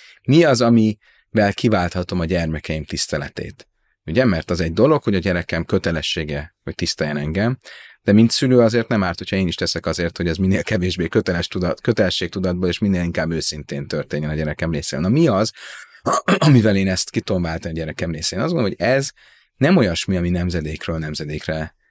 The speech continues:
változna, mert alapvetően itt erkölcsi dolgok vannak, amik a gyerekben tiszteletet ébresztenek a sz-, a szüleivel szemben. Tehát, hogyha látom azt, hogy a, a szüleim, öm, lelkiismeretesek, hogy a szüleim jóindulatúak,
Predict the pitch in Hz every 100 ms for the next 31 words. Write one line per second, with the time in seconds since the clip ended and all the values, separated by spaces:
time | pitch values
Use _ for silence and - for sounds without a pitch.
0 | _ - 92 90 - 73 80 92 131 _
1 | _ 87 - 107 120 117 107 117 110 107
2 | 104 98 85 80 - 80 76 76 73 82
3 | 76 73 78 85 80 - - _ 85 82
4 | - 92 85 80 82 80 90 - - -
5 | - _ _ _ _ _ _ _ _ 101
6 | - - 104 90 - - 92 98 87 85
7 | - 85 80 87 - 87 82 - 85 78
8 | 76 76 - 80 76 73 69 65 - -
9 | 139 - - 113 113 107 - 92 82 -
10 | 85 78 76 71 - - - 85 78 71
11 | 69 69 _ - _ - 80 69 69 71
12 | _ _ _ _ _ _ - 87 85 78
13 | - 80 73 - - - 71 76 - -
14 | _ - - - 85 71 71 71 71 90
15 | 82 82 76 71 - 76 67 67 -